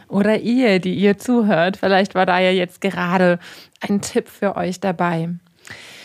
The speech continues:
Ist geistliche Kleidung eigentlich, also ich spreche jetzt in meinem Fall von der Pfarrperson, ähm, ist das eigentlich eine Art Abgrenzung? Sig-,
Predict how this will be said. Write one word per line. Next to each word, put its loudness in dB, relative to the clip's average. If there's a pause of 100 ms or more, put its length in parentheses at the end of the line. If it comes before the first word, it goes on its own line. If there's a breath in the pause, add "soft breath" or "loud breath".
(720 loud breath)
Ist 0
geistliche -2
Kleidung 0
eigentlich, -2
also -6
ich -10
spreche -8
jetzt -10
in -8
meinem 0
Fall -2
von -6
der -4
Pfarrperson, -2 (220)
ähm, -6 (400)
ist -4
das -4
eigentlich -2
eine -2
Art -6
Abgrenzung? -2 (200)
Sig-, -4